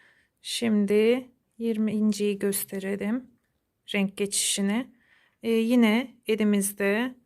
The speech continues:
e, iki tane ilmek duracak. E, ahşap rengi kesmemiştik. Şu şekilde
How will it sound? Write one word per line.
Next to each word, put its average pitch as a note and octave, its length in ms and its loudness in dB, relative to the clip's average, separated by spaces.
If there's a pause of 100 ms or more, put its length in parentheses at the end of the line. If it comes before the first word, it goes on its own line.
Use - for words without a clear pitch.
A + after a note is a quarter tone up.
(440)
e, G#3 360 0
iki A#3 260 -8
tane G#3 640 2 (180)
ilmek G#3+ 440 0
duracak. C4+ 540 0 (640)
E, A3 300 -2
ahşap A#3 480 2
rengi G#3 280 2
kesmemiştik. A#3+ 920 -2 (500)
Şu - 240 -10
şekilde G#3 1120 0